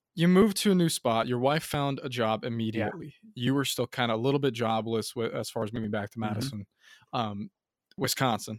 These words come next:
Speaker 1: I'm in Madison, Indiana right
Speaker 2: <laughs>
Speaker 1: now, actually, so it's kinda weird.
Speaker 2: Yeah.
Speaker 1: And I kinda have to, like, distinguish
Speaker 2: Yeah.
Speaker 1: in my mind. But, um, what was life like for you kind of just without a job, moving to a place and not having things up in the air? I mean, how tough was it for you?
Speaker 2: Yeah, it was a challenge. I,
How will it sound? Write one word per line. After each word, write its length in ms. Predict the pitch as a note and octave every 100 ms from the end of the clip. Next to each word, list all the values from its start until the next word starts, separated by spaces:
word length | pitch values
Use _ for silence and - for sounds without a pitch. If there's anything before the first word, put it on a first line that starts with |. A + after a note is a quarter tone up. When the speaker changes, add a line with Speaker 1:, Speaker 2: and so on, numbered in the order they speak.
| -
Speaker 1:
I'm 120 | D3
in 60 | C#3+
Madison, 340 | C#3 B2+ C3+
Indiana 360 | A#2+ A#2+ A#2 A2
right 200 | G#2+ A#2
Speaker 2:
<laughs> 0 |
Speaker 1:
now, 240 | A#2 G#2
actually, 320 | A2+ G#2 - G#2
so 100 | G#2+
it's 100 | -
kinda 200 | B2 A2+
weird. 240 | A#2 G#2
Speaker 2:
Yeah. 80 | G#2 - -
Speaker 1:
And 80 | C#3+
I 40 | D3
kinda 200 | E3 D3
have 120 | D3
to, 80 | D3
like, 140 | C3
distinguish 420 | B2 - C3+ A2+
Speaker 2:
Yeah. 20 | A2+
Speaker 1:
in 40 |
my 80 | A2
mind. 280 | G#2 G2+ G#2
But, 160 | C3 -
um, 340 | C#3+ C3 A#2+ - _ _ _ _ -
what 160 | E3 G3
was 140 | E3
life 320 | C#3+ D3 -
like 200 | C#3+ C3+
for 160 | - B2
you 160 | B2 A#2+
kind 260 | - A#2+
of 200 | G#2+ - _ _ _ _
just 380 | - B2 - -
without 340 | D3+ - A2+ A2+
a 40 |
job, 220 | A#2 G#2+
moving 260 | A2+ A#2+ A2+
to 80 | A2
a 40 |
place 440 | - B2 G#2+ - -
and 200 | B2 A2+
not 140 | G#2+ -
having 340 | B2+ A2+ A2
things 240 | - A2 A#2
up 160 | A2+
in 60 | G#2+
the 160 | G#2+
air? 180 | G#2 G2+
I 40 | A2
mean, 240 | A2 G#2 -
how 140 | A#2+
tough 280 | - A#2 A2+
was 140 | G2+
it 80 | G2
for 160 | - G#2
you? 140 | G2+ _ _ -
Speaker 2:
Yeah, 300 | C#3 B2+ A#2 - _ _ _ -
it 80 | E3+
was 140 | G3+
a 40 | -
challenge. 540 | C3 A#2+ G#2+ G2 -
I, 320 | B2+ C#3 B2+